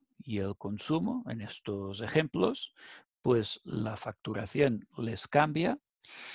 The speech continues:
y el,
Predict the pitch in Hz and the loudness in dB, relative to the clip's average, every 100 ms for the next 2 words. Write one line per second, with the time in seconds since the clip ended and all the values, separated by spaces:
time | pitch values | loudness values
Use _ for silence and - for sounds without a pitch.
0 | - - - _ 135 143 185 254 _ _ | -16 -20 -20 _ 4 6 4 0 _ _
1 | _ _ - 131 113 104 101 98 98 95 | _ _ -2 2 4 4 2 0 0 -2
2 | 95 95 92 92 | -2 -2 -2 -6